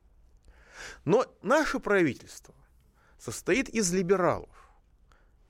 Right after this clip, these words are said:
Либерал — это не ругательство. Сегодня либерал означает человека, который считает, что государство, в том числе государство, в котором он работает, должно служить не своему народу, даже не собственной какой-то фанаберии,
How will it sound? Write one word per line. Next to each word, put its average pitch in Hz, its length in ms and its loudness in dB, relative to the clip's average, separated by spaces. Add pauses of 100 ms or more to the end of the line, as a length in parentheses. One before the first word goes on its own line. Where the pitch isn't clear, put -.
Либерал — 196 480 2
это 208 220 -2
не 190 140 -6
ругательство. 170 640 -4
Сегодня 226 480 -2
либерал 120 480 0
означает 101 560 -6
человека, 95 640 -6 (380)
который 127 380 0
считает, - 580 -4
что - 220 -8
государство, 104 680 -4
в - 80 -18
том 156 160 2
числе 117 220 -6
государство, 104 440 -4
в - 60 -20
котором 104 380 -4
он 90 80 -8
работает, 90 640 -10 (400)
должно 165 360 2
служить 214 380 -2
не 208 140 -4
своему 294 500 2
народу, 147 540 2
даже 131 260 -4
не 185 80 -4
собственной 233 420 -4
какой-то 123 360 -2
фанаберии, 113 720 -4